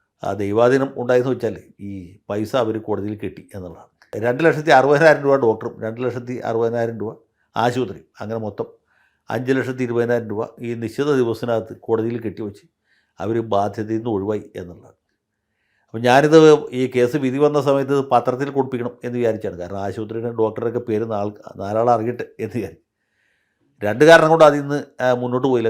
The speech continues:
കാരണം എന്ന് വെച്ചാൽ ആശുപത്രിയുടെ പേര്, ഡോക്ടറുടെ പേരും ഏതായാലും അവർ പൈസ കെട്ടിയ നിലയ്ക്ക് പിന്നെയും അത് മോശമാക്കണ്ട എന്ന് വിചാരിച്ചു. ഒന്ന്. രണ്ടാമത്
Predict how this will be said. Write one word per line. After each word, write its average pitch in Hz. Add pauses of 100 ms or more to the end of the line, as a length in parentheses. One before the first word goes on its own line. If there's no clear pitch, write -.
കാരണം 107
എന്ന് 110
വെച്ചാൽ 110 (140)
ആശുപത്രിയുടെ 117
പേര്, 104 (640)
ഡോക്ടറുടെ 113
പേരും 107 (160)
ഏതായാലും 101
അവർ 107 (120)
പൈസ 147 (140)
കെട്ടിയ 131
നിലയ്ക്ക് 117 (840)
പിന്നെയും 160
അത് 156
മോശമാക്കണ്ട 139 (180)
എന്ന് 120
വിചാരിച്ചു. 110
ഒന്ന്. 92 (160)
രണ്ടാമത് 107